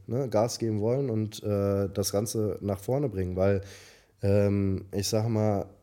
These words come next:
wenn wir stehen bleiben, wird's uns auch irgendwann nicht mehr geben. So, äh, wir sind jetzt im Moment in einer Situation, wo es uns gut geht, äh, und da muss man aber dran arbeiten, dass es so bleibt.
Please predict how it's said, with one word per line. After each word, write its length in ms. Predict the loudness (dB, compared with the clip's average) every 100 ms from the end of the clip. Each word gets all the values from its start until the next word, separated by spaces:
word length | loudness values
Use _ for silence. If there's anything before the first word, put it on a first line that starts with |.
| _ _ 0
wenn 160 | 4
wir 100 | 4
stehen 360 | 2 2 2 2
bleiben, 720 | 2 4 4 2 -2 -4 -6
wird's 220 | -2 -2 0
uns 140 | 4
auch 200 | 4 4
irgendwann 320 | 2 2 2
nicht 160 | 2 0
mehr 140 | 2
geben. 380 | 4 4 2 -4 -10 _ _ _ _
So, 420 | 2 4 6 2 0
äh, 200 | 2 4
wir 120 | 2
sind 160 | 2
jetzt 220 | 0 -2 -2
im 100 | 0
Moment 340 | 2 2 0
in 140 | 0
einer 180 | 2 0
Situation, 800 | 0 -2 -2 -2 -2 0 0 0
wo 100 | 0
es 120 | 0
uns 180 | -4 -4
gut 180 | -4 0
geht, 320 | 0 0 -6 -20 _ _ _ -6
äh, 220 | 0 2 2
und 320 | 0 0 2
da 340 | 4 4 2
muss 260 | 0 -2 0
man 100 | 0
aber 140 | 2
dran 140 | 0 0
arbeiten, 320 | 0 0 -2
dass 100 | -4
es 60 |
so 80 | -4
bleibt. 400 | -2 -2 -2 -8